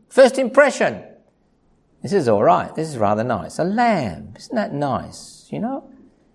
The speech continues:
Isn't that beautiful? We love the picture of a lamb. You read the book of Revelation and you'll love the picture of the lamb. I mean, it's natural just you see a lamb and there's something attractive about it.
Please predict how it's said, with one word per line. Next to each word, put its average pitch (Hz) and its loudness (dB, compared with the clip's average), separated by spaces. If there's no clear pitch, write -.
Isn't - -10
that 170 -4
beautiful? 127 -2
We 135 -2
love 185 4
the 104 -4
picture 101 -6
of 90 -4
a 92 -2
lamb. 151 -4
You 190 2
read 131 4
the 117 2
book 127 0
of 135 0
Revelation 165 4
and 147 0
you'll 139 2
love 208 2
the 135 0
picture 180 -4
of 165 -2
the 160 0
lamb. 90 -4
I - 0
mean, 202 4
it's 156 2
natural 151 4
just 147 0
you 127 -2
see 180 0
a 147 6
lamb 160 4
and 135 -2
there's 131 -2
something 165 0
attractive 196 0
about 123 4
it. - -4